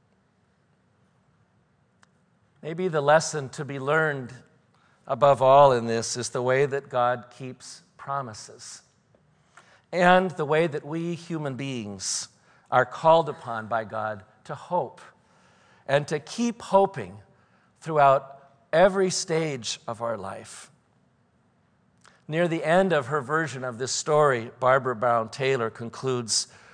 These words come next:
What better way to live than to handle every moment of one's life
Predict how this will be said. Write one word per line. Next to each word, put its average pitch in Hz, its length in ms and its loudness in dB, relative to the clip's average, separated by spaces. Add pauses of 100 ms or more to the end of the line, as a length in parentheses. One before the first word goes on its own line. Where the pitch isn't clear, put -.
(360)
What 214 340 4
better 190 280 4
way 165 260 2
to 151 140 -10
live 127 560 -8 (1000)
than 135 140 -2
to 143 100 -10
handle 156 480 2
every 175 340 6
moment 156 380 2
of 101 160 -6
one's 123 320 -2
life 107 340 -4